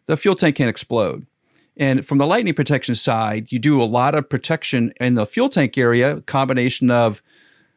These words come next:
meshes, foils, uh, fasteners, fastener types, all kinds of sealants on the inside. There's all kinds of layers of protection that go onto a wing.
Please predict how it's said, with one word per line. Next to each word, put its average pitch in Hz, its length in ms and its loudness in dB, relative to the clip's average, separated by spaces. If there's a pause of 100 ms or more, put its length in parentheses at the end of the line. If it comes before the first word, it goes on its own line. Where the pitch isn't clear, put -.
(160)
meshes, 143 600 2
foils, 147 1040 0
uh, 107 320 -6
fasteners, 143 1120 0 (240)
fastener 131 320 -2
types, - 600 0
all 151 100 0
kinds 165 320 0
of 139 240 -2
sealants 208 720 0
on 165 120 4
the 160 100 2
inside. 170 420 0 (200)
There's 165 120 2
all 262 340 2
kinds 196 260 0
of 143 80 2
layers 156 340 2
of 147 120 -2
protection 131 500 -2
that 117 100 -4
go 120 220 0
onto 120 320 0
a 110 80 2
wing. 165 440 2